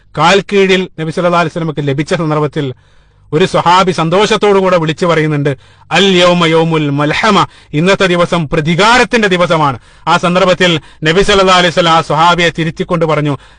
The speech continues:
"ലാ, അൽ യൗമ യൗമുൽ മർഹമ, ഇന്നത്തെ ദിവസം കാരുണ്യത്തിന്റെ ദിനമാണെന്ന്" പ്രവാചകൻ സല്ലല്ലാഹു അലൈഹി വസല്ലം അദ്ദേഹത്തെ തിരുത്തി. മാത്രമല്ല, എന്നിട്ട് നബി സല്ലല്ലാഹു അലൈഹി വസല്ലം മുമ്പിലുള്ള തന്റെ ജനതയോട് പറഞ്ഞു,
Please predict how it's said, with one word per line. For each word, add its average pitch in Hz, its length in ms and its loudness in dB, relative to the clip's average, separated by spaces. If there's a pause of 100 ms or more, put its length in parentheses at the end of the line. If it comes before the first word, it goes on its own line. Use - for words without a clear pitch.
"ലാ, 156 460 2
അൽ 156 120 0
യൗമ 170 460 2 (300)
യൗമുൽ 170 400 0
മർഹമ, 156 540 0 (280)
ഇന്നത്തെ 175 280 -2
ദിവസം 160 500 -2 (520)
കാരുണ്യത്തിന്റെ 233 760 2
ദിനമാണെന്ന്" 190 500 2
പ്രവാചകൻ 160 360 0
സല്ലല്ലാഹു 165 280 -2
അലൈഹി 165 120 -4
വസല്ലം 156 220 -4 (280)
അദ്ദേഹത്തെ 160 500 0
തിരുത്തി. 151 280 -2
മാത്രമല്ല, 156 600 0 (200)
എന്നിട്ട് 165 280 -2
നബി 160 140 0
സല്ലല്ലാഹു 170 320 2
അലൈഹി 165 120 0
വസല്ലം 160 200 -2
മുമ്പിലുള്ള 160 440 -2
തന്റെ 160 240 -2
ജനതയോട് 160 420 0
പറഞ്ഞു, 151 340 -2